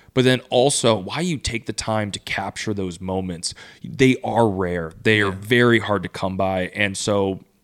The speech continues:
Speaker 1: we spent a lot of time with fish yesterday, making sure that they were prepared,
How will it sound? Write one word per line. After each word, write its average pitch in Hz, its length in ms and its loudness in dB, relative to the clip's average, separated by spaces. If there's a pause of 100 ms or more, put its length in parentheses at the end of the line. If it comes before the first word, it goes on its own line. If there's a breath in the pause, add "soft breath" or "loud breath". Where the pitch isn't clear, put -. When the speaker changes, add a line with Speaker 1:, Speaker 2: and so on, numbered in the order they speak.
(540)
Speaker 1:
we 110 120 -10
spent 135 220 2
a 143 40 4
lot 104 320 0
of 110 100 -4
time 107 460 -2
with 95 160 -10
fish - 420 0
yesterday, 95 680 -6 (520 loud breath)
making 107 280 -4
sure 113 240 2
that 101 140 -4
they 101 140 0
were 101 240 0
prepared, 110 720 0